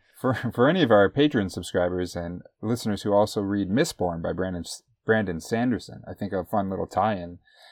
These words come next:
is that in Mistborn, you get the power of convenience by, uh, eating copper and just letting it stew in your belly for a little bit.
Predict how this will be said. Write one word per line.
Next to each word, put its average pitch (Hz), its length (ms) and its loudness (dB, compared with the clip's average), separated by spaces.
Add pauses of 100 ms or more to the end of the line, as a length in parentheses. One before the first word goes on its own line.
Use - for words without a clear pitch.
(120)
is 90 140 -4
that 85 220 0
in 92 280 -6
Mistborn, 98 480 0
you 85 60 -8
get 90 120 -2
the 87 60 -8
power 92 440 2
of 85 200 -6
convenience 90 760 -8 (640)
by, 85 320 2
uh, 80 280 -4 (120)
eating 104 320 0
copper 90 580 -2
and 87 120 -18
just 92 180 -12
letting 92 200 -6
it 85 200 -12
stew - 400 -4
in 90 80 -2
your 85 80 -4
belly 92 380 -2
for 82 180 -12
a 85 60 -10
little 80 140 -10
bit. - 200 -14